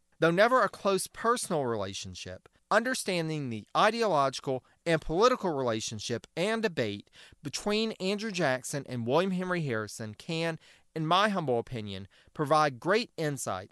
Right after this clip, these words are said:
into the United States of the eighteen thirties and eighteen forties,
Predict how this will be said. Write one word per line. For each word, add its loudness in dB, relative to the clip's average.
into -2
the -2
United 2
States -6
of -6
the -6
eighteen -2
thirties -2
and -4
eighteen -4
forties, -10